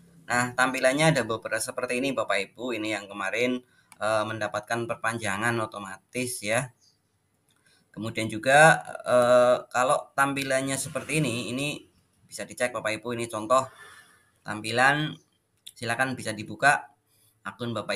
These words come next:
Ibu masing-masing. Nah, ini kalau yang seperti ini berarti, eh, belum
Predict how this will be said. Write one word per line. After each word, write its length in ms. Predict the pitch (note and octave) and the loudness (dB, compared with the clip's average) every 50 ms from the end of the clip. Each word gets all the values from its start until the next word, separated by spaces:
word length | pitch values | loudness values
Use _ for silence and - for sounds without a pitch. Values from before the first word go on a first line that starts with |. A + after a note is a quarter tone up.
| A2 | -6
Ibu 80 | - G#2+ | -6 -8
masing-masing. 800 | A2 G#2+ G#2+ - A2 G#2+ G#2+ G#2+ G#2+ - C3 C#3+ D#3 E3 - - - _ _ _ _ - - | -8 -8 -8 -8 -8 -8 -8 -8 -6 -6 -2 0 0 0 -2 -4 -12 _ _ _ _ -20 -20
Nah, 60 | - - | -16 -12
ini 380 | B1 A2+ B2 C#3 D3+ D#3+ D#3+ - _ - - | -8 -6 -4 -2 -4 -4 -6 -10 _ -20 -20
kalau 220 | _ - A2 A#2 A#2 | _ -6 -4 -2 -2
yang 100 | A#2 A#2+ | -2 -2
seperti 460 | A#2 A#2+ A#2 - - - B2 A2+ A#2+ | -4 -8 -10 -10 -10 -8 -8 -6 -4
ini 80 | C#3 D3+ | -4 -4
berarti, 680 | D#3+ D#3+ A#2+ G#2+ G#2 - - C3 C#3 C#3+ C#3+ D3 D#3 _ _ - - _ _ _ - | -4 -2 -2 -2 -2 -2 -4 -4 -4 -4 -4 -4 -8 _ _ -20 -20 _ _ _ -6
eh, 300 | G#2 A#2 A2+ A#2 A#2 A#2 A2+ | -4 -2 0 0 0 -2 -4
belum 580 | - A2 G#2 G#2+ C3 C#3+ C#3+ D3 C#3+ C#3 - | -6 -10 -8 -4 -2 -2 -2 -2 -2 -4 -6